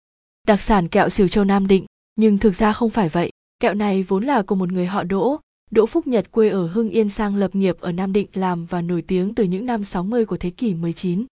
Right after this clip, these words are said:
Cửa hàng ở phố Hàng Sắt dưới là phố có rất nhiều người Thiểu Châu, xế cửa đền Thiểu Châu. Mỗi khi mách nhau cách tìm mua kẹo người ta chỉ đến gần đền Thiểu Châu.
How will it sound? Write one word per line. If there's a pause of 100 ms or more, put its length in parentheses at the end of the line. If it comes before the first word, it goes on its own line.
(200)
Cửa
hàng
ở
phố
Hàng
Sắt
dưới
là
phố
có
rất
nhiều
người
Thiểu
Châu, (340)
xế
cửa
đền
Thiểu
Châu. (200)
Mỗi
khi
mách
nhau
cách
tìm
mua
kẹo
người
ta
chỉ
đến
gần
đền
Thiểu
Châu.